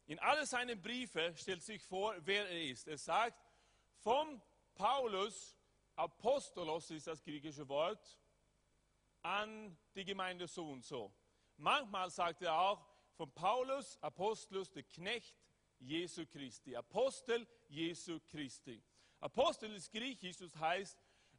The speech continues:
jemanden mit einem Auftrag ausgesandt ist. Jemand ist ausgesandt worden mit einem Auftrag, einen heiligen Auftrag. Das ist die Mission, das ist, was ein Missionar ist.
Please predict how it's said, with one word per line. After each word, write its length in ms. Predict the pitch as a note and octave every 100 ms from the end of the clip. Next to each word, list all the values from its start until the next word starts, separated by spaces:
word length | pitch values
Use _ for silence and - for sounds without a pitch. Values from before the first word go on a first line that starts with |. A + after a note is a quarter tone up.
| _ _ _ _ _ -
jemanden 880 | C3 A#3+ D4 A#3+ G#3 G3 F#3 G3+ F#3
mit 180 | F#3 G3
einem 240 | F#3 F#3
Auftrag 840 | E3 F#3 A3+ - - E3+ F3 F3
ausgesandt 840 | D#3 F3+ E3+ - C3+ C3 A#2 A2 A2+
ist. 280 | F#2 - _ _ A#2+
Jemand 520 | C3 C4 D#4 A#3+ A#3
ist 200 | F#3+ -
ausgesandt 720 | F3 B3+ B3+ - F#3 F3+ F#3 D3+
worden 400 | D#3+ E3 E3 E3 _ _
mit 440 | C3+ E3+ D4+ - - -
einem 500 | E3 F3+ F#3+ G3 E3 -
Auftrag, 720 | E3+ E3+ - - D3+ A#2+ G2+ - _ _ _ _ _ _ _ _ -
einen 320 | E3 F#3+ -
heiligen 640 | F#3+ B3+ B3 A#3 A#3 A3+ - _ _ _
Auftrag. 680 | D#3 D3+ C3 - D3 A#2 F#2 - _ _ _ _ _ -
Das 400 | B3 C#4 - -
ist 300 | G#3 G3+ -
die 60 | F#3+
Mission, 580 | F#3 - F3+ D3 C3
das 260 | B2+ A3 A#3
ist, 240 | A3+ G#3 F#3+
was 160 | F3+
ein 200 | F3 F3+
Missionar 640 | F3+ G3+ A3 G#3+ A#3 C4 F#3
ist. 460 | B2 A2+ - -